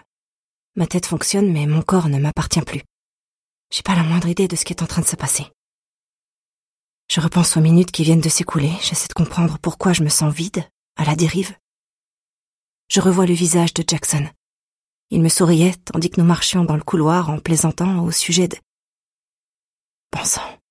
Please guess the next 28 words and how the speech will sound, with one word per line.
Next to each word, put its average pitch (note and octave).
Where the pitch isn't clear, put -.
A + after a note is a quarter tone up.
Tout -
me E3
revient E3+
d'un D#3
coup, -
comme F3+
une E3+
lame E3+
de E3
fond. -
J'ai G#3
poussé -
un E3+
cri F#3+
perçant -
et G#3
je F#3
me F#3
suis -
tournée G3+
pour E3
offrir G3+
mon F3
dos G3+
à D#3+
l'épée F#3
de F3
Hudson. F3